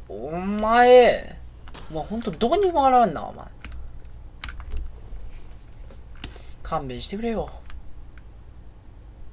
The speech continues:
ちょ、乾き。回復しようか。うー、うー、おいしい。勝利の水は、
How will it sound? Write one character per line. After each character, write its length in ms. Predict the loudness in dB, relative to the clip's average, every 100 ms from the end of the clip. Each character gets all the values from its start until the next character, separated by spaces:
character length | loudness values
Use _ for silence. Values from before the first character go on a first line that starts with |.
| -14 -14 -16 -18 -20 -18 -18 -16 -16 -16 -14 -12 -12 -12 -12 -14
ち 60 |
ょ、 40 | -14
乾 340 | -2 4 4 4
き。 200 | -6 -8 -12 -12 -12 -10 -10 -8 -8 -10 -12
回 100 | -10
復 120 | -10
し 60 | -10
よ 80 | -10
う 40 |
か。 180 | -10 -10 -10 -12 -12 -12 -14 -16 -16 -16 -16 -14 -8
う 40 |
ー、 320 | -4 -4 -2
う 60 | -4 -4 -10
ー、 400 | -8 -6 -2 -2
お 80 |
い 60 | -2
し 360 | -4 -4 -4 -4
い。 80 | -6 -10 -10 -8 -8 -8 -10 -12 -10
勝 400 | 2 6 8 6
利 100 | 4
の 120 | -4
水 240 | -6 -4 4
は、 160 | 4